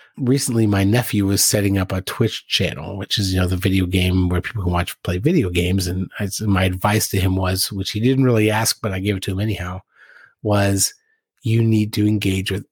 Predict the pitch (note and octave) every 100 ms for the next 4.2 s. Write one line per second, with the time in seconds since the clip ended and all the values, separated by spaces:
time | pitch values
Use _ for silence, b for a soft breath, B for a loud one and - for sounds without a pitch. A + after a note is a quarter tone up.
0 | - G#2 G2+ G#2 G#2+ - F#2+ - G#2+ A2+
1 | A2 F2+ - - - G#2+ F#2+ F#2+ - G2+
2 | F#2+ - G2+ F#2+ F#2 F#2 F2+ - G2 F2+
3 | - _ _ - G#2+ - G#2+ G2 G#2 F#2+
4 | F#2 -